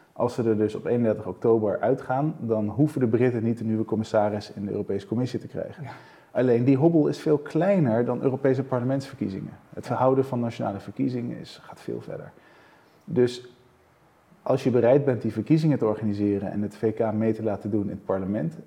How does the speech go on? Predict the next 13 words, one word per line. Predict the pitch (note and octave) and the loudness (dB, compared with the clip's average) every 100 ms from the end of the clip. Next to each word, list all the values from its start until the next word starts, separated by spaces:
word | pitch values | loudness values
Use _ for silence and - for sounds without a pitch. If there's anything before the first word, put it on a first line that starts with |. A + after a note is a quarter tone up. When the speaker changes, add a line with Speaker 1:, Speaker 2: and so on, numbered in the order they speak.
| _ | _
Speaker 1:
is | - G#2 | -8 -6
het | - | -6
uitermate | - F2 G2 G#2+ B2+ C3 | -8 -8 -6 -4 -4 -4
onwaarschijnlijk | B2+ A#2+ A#2 B2 A#2+ A2 A2 - G#2 | -4 -4 -4 -2 0 0 -2 -6 -6
dat | G#2+ | -4
je | A2 | -6
principieel | - B2+ A#2 A2+ A#2 G#2+ | -2 -2 -2 -4 0 0
zegt: | G#2 G#2+ - | 0 -2 -2
nee, | G#2+ G#2 | -4 0
maar | A2 G2+ | 0 0
een | G#2 | 0
Europese | G#2+ F#2+ F#2 - | -2 -2 -6 -6
Commissie, | - F#2 C#3+ - F3 E3 | -8 -6 -4 -2 -2 -4